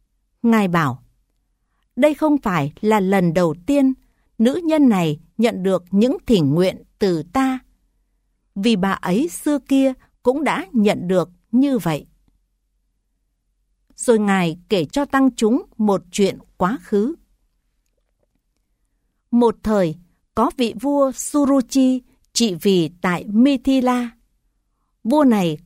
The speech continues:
có một vương tử đặt tên là Suruchi Kumara, hay vương tử Huy Hoàng.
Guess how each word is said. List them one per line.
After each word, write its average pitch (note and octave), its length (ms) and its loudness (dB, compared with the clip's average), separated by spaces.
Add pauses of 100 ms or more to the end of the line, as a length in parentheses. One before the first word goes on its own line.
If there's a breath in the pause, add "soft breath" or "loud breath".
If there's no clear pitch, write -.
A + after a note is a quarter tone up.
có G#3+ 100 0
một C#4 320 -4
vương C#4 180 2
tử D#3+ 340 -2 (340)
đặt G3+ 300 -4
tên C#4+ 160 2
là E3 400 0
Suruchi C4+ 880 -2 (220)
Kumara, A#3+ 720 0 (540)
hay C#4+ 340 0 (120)
vương C4+ 240 2
tử E3 360 0 (120)
Huy D4 280 -2
Hoàng. E3+ 380 0